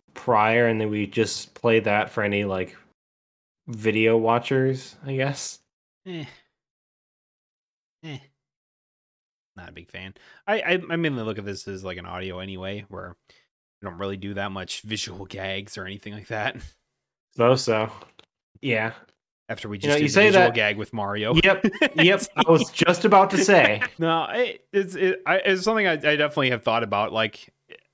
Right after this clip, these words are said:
Speaker 2: I, I started editing, editing the podcast to cut out some of the, uh,
Speaker 1: Fluff.
Speaker 2: the fluff
Speaker 1: Or the
Speaker 2: and
Speaker 1: dead
Speaker 2: just, like,
Speaker 1: air,
Speaker 2: the dead
Speaker 1: kind
Speaker 2: air,
Speaker 1: of.
Speaker 2: dead air, so it feels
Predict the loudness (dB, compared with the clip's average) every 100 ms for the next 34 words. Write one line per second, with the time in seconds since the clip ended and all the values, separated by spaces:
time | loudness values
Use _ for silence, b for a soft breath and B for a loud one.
0 | _ -8 -6 -8 _ -6 -4 0 0 0
1 | 0 0 0 0 0 0 -2 -2 -2 0
2 | -2 -4 -4 0 0 -2 -6 -8 -8 -10
3 | -12 -12 _ _ _ _ _ -20 -20 -18
4 | -18 -18 _ _ _ _ _ _ _ _
5 | _ -6 -4 -6 -12 -20 -12 -12 -4 2
6 | 4 4 4 4 4 4 2 0 0 0
7 | 0 -2 -2 -2 0 0 -2 -2 -6 -8
8 | -6 -4 -2 -4 -8